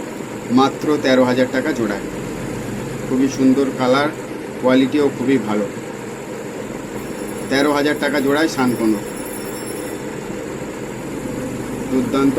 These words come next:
কোয়ালিটির পাখি। সুন্দর কোয়ালিটির পাখিগুলো পেয়ে যাচ্ছেন গড়িয়া পাখির হাটে। বন্ধুরা, এবারে প্যাচলেস ককটেল দেখতে পাচ্ছেন তিন হাজার টাকা জোড়া। আর অস্ট্রেলিয়ান,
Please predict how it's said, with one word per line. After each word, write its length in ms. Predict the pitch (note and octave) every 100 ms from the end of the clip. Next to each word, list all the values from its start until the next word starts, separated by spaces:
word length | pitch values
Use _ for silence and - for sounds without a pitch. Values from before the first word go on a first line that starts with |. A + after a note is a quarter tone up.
| C#3
কোয়ালিটির 420 | B2+ A#2+ A#2+ C#3 C3
পাখি। 260 | G#2+ - - - - - - - - - - - - - - - - - - - - - - - - - - -
সুন্দর 340 | C#3+ C#3 C#3 C#3+ C#3
কোয়ালিটির 500 | C3+ C3+ C3 C#3 B2
পাখিগুলো 460 | B2 B2 C3 C3 C3 B2
পেয়ে 180 | B2+ C3+
যাচ্ছেন 280 | C3 D#3+ D3+
গড়িয়া 280 | B2 A#2+ B2 A#2
পাখির 260 | G#2+ A2
হাটে। 200 | G#2+ G2+ A2
বন্ধুরা, 300 | C#3 C#3+ D#3+ E3
এবারে 200 | D3 D3+ D#3
প্যাচলেস 340 | C3+ C3 D3 C#3+
ককটেল 260 | D3+ - D#3
দেখতে 220 | D3+ D#3
পাচ্ছেন 280 | D#3 D3+ D#3+ D#3+
তিন 120 | C#3+
হাজার 220 | D3 D3+ D#3
টাকা 180 | D3+ D#3
জোড়া। 300 | C3+ C#3+ D#3 F3 - - -
আর 120 | A#2+ B2
অস্ট্রেলিয়ান, 640 | B2+ B2+ D3 D3+ D#3+ D#3+